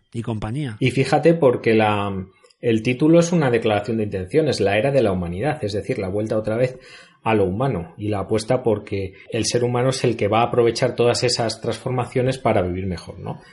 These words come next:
Speaker 2: Con lo cual, pues volvemos a poner el acento en la persona.
Speaker 1: Claro, es que al final, eh, quizás el hecho de que la mayoría de las mejoras tecnológicas vayan de la mano de empresas no siempre implica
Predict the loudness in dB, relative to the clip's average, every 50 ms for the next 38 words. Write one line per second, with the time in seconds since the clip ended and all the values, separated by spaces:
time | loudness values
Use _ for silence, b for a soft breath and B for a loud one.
0 | B B B -10 -8 -8 -4 -2 -2 0 0 0 0 0 0 2 2 2 0 0
1 | -2 -2 -2 0 0 2 2 0 0 0 -2 -2 -2 -2 -2 0 -2 -2 -4 -4
2 | -6 -8 -4 -2 0 2 2 2 2 0 0 0 0 0 0 0 0 0 -2 -4
3 | -4 -2 -2 -4 -6 -4 -4 -4 -2 0 0 0 0 -2 -4 -4 -2 0 2 2
4 | 2 2 2 2 2 2 0 0 0 0 0 2 2 2 2 2 2 2 0 0
5 | 0 -2 -2 -2 0 2 4 4 4 2 0 -2 -4 -2 -2 0 0 0 -2 -2
6 | -4 -4 -4 -6 -6 -4 -2 -2 0 0 0 0 0 2 2 2 0 2 2 2
7 | 0 0 0 0 0 2 2 0 0 -2 -4 -6 B B B B B B B 0
8 | 2 2 4 4 4 4 4 2 2 0 0 0 0 0 0 0 0 0 -2 -4
9 | -4 -6 -10